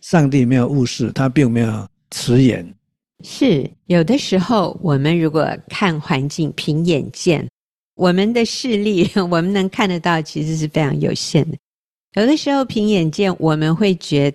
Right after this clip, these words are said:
Speaker 2: 得上帝没有垂听祷告，上帝忘记我了，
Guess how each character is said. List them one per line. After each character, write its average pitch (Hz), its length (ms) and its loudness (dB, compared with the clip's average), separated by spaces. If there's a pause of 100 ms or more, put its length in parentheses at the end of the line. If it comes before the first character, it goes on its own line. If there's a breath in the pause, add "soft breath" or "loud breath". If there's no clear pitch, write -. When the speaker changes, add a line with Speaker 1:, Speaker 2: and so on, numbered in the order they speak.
Speaker 2:
得 135 260 2
上 170 400 -2
帝 151 280 -2
没 151 120 -2
有 147 120 2
垂 135 200 -2
听 135 280 -2
祷 - 200 -4
告， - 200 0 (340)
上 175 400 0
帝 160 280 0
忘 156 340 0
记 - 240 -2
我 113 180 0
了， - 260 -4